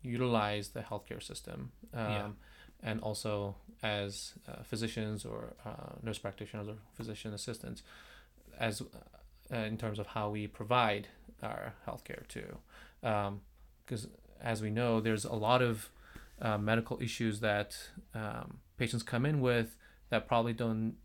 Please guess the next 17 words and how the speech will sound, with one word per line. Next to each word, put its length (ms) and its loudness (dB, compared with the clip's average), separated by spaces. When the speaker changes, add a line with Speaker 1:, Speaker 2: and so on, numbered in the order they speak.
Speaker 1:
need 200 6
to 80 2
be 120 2
seen. 540 -4
Speaker 2:
Right. 180 4
Speaker 1:
Um, 420 -2
and 260 0
I 80 -8
think 220 2
there, 160 -2
hopefully 380 4
with 200 4
this, 480 4
I 40 -20
think 220 0
there's 200 2
a 120 0